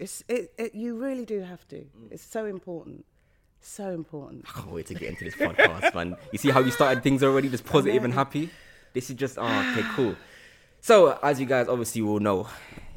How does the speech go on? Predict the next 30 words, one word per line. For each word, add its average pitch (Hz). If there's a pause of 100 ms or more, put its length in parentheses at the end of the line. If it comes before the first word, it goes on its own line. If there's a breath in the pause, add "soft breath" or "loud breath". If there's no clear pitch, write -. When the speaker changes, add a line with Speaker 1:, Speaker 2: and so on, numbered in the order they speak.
(140)
Speaker 2:
me 107
and 101
Ginny 95
are 95 (640 soft breath)
a 92
dynamic 101
duo 90
at -
this 92
point. 90
I -
feel 101
Speaker 1:
Yeah. 90
Speaker 2:
like 85
we 104
pretty 123
much 98
are 92 (240)
Speaker 1:
Yeah. 151
Speaker 2:
on 123
screen 113
and -
probably 107
off 110
screen 107 (120)
<laughs> -
and 196
on -
screen -
too, 160